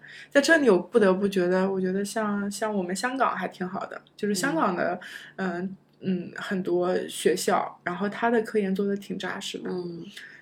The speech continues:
Speaker 1: 所以大家哪怕想考虑国外，可以先考虑国内嘛，就是香港真的还是蛮不错的一个选择。
Speaker 2: 嗯，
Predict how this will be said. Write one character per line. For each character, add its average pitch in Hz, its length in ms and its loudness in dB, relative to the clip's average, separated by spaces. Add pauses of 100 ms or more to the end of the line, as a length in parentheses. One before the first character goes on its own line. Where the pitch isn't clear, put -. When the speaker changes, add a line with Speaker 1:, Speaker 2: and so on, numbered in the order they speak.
Speaker 1:
所 - 160 -2
以 214 220 6 (240)
大 208 140 0
家 208 200 2 (240)
哪 180 140 0
怕 233 180 0
想 220 220 -2
考 214 160 0
虑 202 80 6
国 196 160 2
外， 233 160 2
可 233 160 0
以 - 20 0
先 311 140 -4
考 247 140 0
虑 233 80 2
国 220 240 4
内 320 160 4
嘛， 214 320 0
就 247 120 0
是 240 140 4
香 294 220 -6
港 208 180 -2
真 220 100 -2
的 269 60 -2
还 226 140 0
是 202 120 -6
蛮 190 220 -2
不 202 100 -10
错 208 220 -4
的 202 80 0
一 - 20 -2
个 202 80 -2
选 190 180 -6
择。 190 80 2
Speaker 2:
嗯， 180 340 2